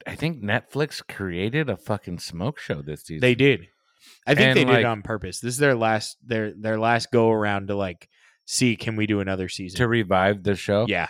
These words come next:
Speaker 1: Because there was a lot of, like, "Hey, we know what happens before," like,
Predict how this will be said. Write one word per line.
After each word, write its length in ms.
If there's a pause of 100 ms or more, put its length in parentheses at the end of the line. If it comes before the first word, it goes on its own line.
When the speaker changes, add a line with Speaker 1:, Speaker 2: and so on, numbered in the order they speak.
(200)
Speaker 1:
Because 360 (120)
there 180
was 140
a 80
lot 240
of, 160
like, 380 (160)
"Hey, 640 (360)
we 240
know 160
what 140
happens 880 (460)
before," 1200 (1080)
like, 380